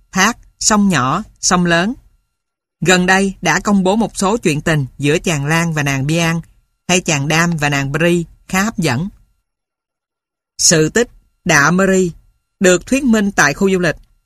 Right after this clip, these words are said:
cũng là một truyện như vậy và khác hoàn toàn với truyện Đam Ri của người Mơ Nông. Huyền thoại các dân tộc bản địa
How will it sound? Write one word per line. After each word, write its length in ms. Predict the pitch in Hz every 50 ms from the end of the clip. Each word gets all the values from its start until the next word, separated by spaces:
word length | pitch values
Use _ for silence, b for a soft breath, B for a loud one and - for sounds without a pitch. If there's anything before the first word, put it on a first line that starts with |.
| _ -
cũng 200 | - 160 185 226
là 100 | 208 170
một 260 | 160 151 143 - -
truyện 200 | 175 139 127 147
như 140 | 165 170 156
vậy 300 | 156 131 123 123 131 - - - _ _ _ _ -
và 280 | 147 160 160 147 143
khác 260 | - - 202 214 240 -
hoàn 280 | 196 196 160 143 139
toàn 280 | - 160 147 143 139 135
với 200 | 147 165 202 220
truyện 340 | - 185 151 127 120 131 - - _ _ _ _ -
Đam 280 | 175 170 175 170 160 151 170
Ri 220 | 175 175 170 160 - - -
của 120 | - 143
người 200 | 156 180 175 151
Mơ 140 | 139 139 143
Nông. 240 | 156 151 151 147 147 - - _ _ _ _ _ _ _ _ _ _ _ _ _ _ _ _ _ _ _ _ _ _ _ _ -
Huyền 220 | 185 185 180 175 165
thoại 220 | 190 160 135 147
các 180 | - 208 233 -
dân 140 | 214 190
tộc 180 | 165 160 151 -
bản 180 | - 139 180 190
địa 260 | 170 139 131 139